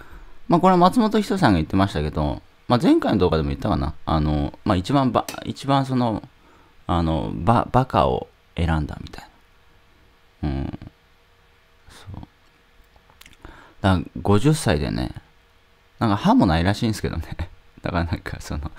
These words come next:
サンドイッチマンさんが歯を入れろと。そのなんだ。あの、サンドイッチマンさんの人が賞金で歯を入れてくださいっていう。<laughs> これちょっとこれにしようかな。賞金で歯を入れてくださいっていう。<laughs>うん。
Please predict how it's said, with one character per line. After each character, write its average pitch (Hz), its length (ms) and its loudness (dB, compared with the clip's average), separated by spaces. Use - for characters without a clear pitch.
サ 170 200 2
ン 190 100 0
ド 185 120 -4
イ 190 60 0
ッ 190 100 -8
チ - 160 -4
マ 90 140 4
ン 76 80 0
さ - 120 -6
ん - 140 -6
が 80 160 -4
歯 - 220 0
を 92 120 4
入 78 80 0
れ 76 80 0
ろ - 140 -6
と。 - 160 -12
そ - 260 -18
の 78 140 -4
な - 80 -6
ん - 80 -10
だ。 - 160 -10
あ 85 180 0
の、 73 600 -4
サ - 160 0
ン 127 60 4
ド 131 60 4
イ 131 40 2
ッ - 20 -2
チ 127 120 -2
マ 110 120 6
ン 101 40 2
さ 90 80 2
ん 80 60 2
の 76 100 0
人 - 140 -6
が 80 240 0
賞 123 240 0
金 113 280 0
で 104 260 2
歯 110 160 0
を 87 60 4
入 76 100 2
れ 73 60 -2
て 82 100 -4
く - 80 -4
だ - 100 -4
さ - 200 -6
い - 40 -6
っ - 100 -10
て - 140 -14
い - 100 -14
う。 - 60 -14
<laughs> 165 320 -10
こ 359 100 0
れ 392 80 4
ち - 60 4
ょ 415 40 6
っ - 20 4
と 214 100 -4
こ 320 160 -2
れ 359 80 4
に 381 80 -2
し 339 60 2
よ 339 60 0
う - 40 -2
か 123 60 0
な。 - 80 0
賞 - 280 -4
金 151 220 0
で 131 60 0
歯 135 140 -4
を - 80 -2
入 80 60 -2
れ 78 60 -6
て - 100 -10
く - 80 -12
だ 82 80 -4
さ - 140 -10
い - 100 -16
っ - 80 -18
て - 180 -18
い - 0 -
う。 - 40 -16
<laughs> - 0 -
う 85 40 -4
ん。 73 480 -4